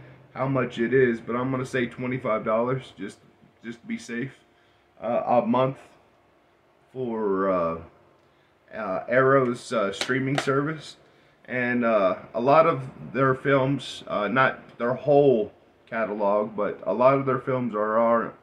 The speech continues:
are on there. Um, we enjoy the horror, the sci-fi, uh, the cult exploitation, um, things of that sort. Uh, The Night Evelyn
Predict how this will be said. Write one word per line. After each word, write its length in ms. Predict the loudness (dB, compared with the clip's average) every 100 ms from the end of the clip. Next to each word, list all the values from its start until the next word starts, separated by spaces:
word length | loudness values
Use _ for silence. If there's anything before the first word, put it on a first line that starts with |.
| -2
are 320 | 4 4 4
on 260 | 2 0
there. 300 | -4 -6 -6 -10 -20 -20 _ _ _
Um, 440 | -10 -8 -6 -6 -10 _ _ _ _ _
we 160 | -6 -4
enjoy 380 | -2 2 2 2
the 120 | 0
horror, 480 | 0 2 4 2 0
the 120 | -4
sci-fi, 960 | -2 4 6 4 2 4 4 4 0 -4 -12
uh, 360 | -6 -2 0 -2
the 420 | -4 -6 -6 -8 -12 _ _ _
cult 380 | -10 -4 -4 -2
exploitation, 1400 | -4 -4 -8 -6 -6 -4 -2 -2 -2 -4 -4 -2 -4 -6 -10 _ _ _ _ -12
um, 540 | -8 -6 -6 -6 -10 -16 _ _ _ _ _ _ _ _ _ _ _ _ _ -12
things 240 | -8 -6
of 100 | -6
that 220 | -6 -6
sort. 300 | -6 -10 -10 -14 _ _ _ _ _ _ _ _ _
Uh, 340 | -4 0 0 -2 -2
The 80 |
Night 440 | 0 2 2 0 -8 -2
Evelyn 720 | 0 0 -2 -2 -2 -4